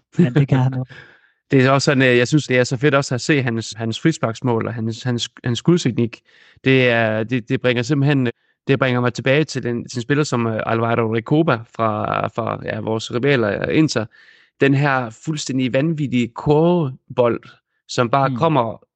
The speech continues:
Speaker 2: som et lyn for, for en, altså, en klar himmel. Altså, et mega hårdt skud, som alligevel har den her kurve. Det, det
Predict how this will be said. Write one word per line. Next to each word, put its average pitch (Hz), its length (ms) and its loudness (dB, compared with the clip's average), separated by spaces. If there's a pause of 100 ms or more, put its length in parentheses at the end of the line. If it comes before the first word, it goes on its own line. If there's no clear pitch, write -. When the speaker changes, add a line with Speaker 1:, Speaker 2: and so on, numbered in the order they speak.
(120)
Speaker 2:
som 120 380 -6
et 123 80 -6
lyn 135 280 2
for, 110 380 -4
for 117 220 -8
en, 110 60 -4
altså, 113 380 -4 (540)
en 120 120 0
klar 135 180 2
himmel. 131 280 4
Altså, 117 320 -6 (160)
et 131 160 -2
mega 160 400 4
hårdt 131 420 0
skud, 143 220 0
som 127 200 -4
alligevel 131 280 2
har 131 220 0
den 123 220 -2
her 120 300 -4
kurve. 135 400 -4
Det, 135 280 -4
det 143 180 0